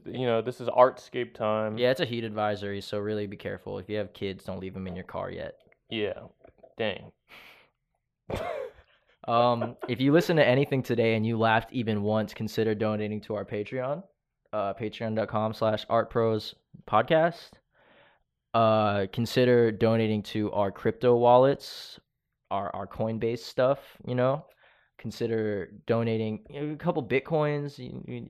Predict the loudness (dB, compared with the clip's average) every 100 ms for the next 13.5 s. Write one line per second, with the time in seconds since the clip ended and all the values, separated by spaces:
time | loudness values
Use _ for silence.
0 | -12 -10 -10 -10 -6 -4 -6 -4 0 4
1 | 6 6 4 0 -6 _ -4 -2 -2 -2
2 | 0 4 6 6 6 2 2 2 0 -2
3 | -6 -4 -2 -2 -2 -4 -8 -12 -10 -6
4 | -4 -6 -8 -12 -12 -10 -8 -8 -10 -18
5 | -20 _ _ -4 -2 -6 -8 -10 -6 -6
6 | -2 0 0 2 2 0 -2 -12 _ _
7 | 2 4 4 2 6 8 6 4 -2 -4
8 | -4 -2 -4 -2 0 0 -2 -6 -8 -6
9 | -8 -8 -4 0 0 -2 -4 -6 -8 -10
10 | -4 0 0 -2 -6 _ _ -4 -2 -2
11 | 0 0 0 0 0 2 2 2 2 4
12 | 6 4 -4 -4 2 4 6 4 2 0
13 | -6 _ _ _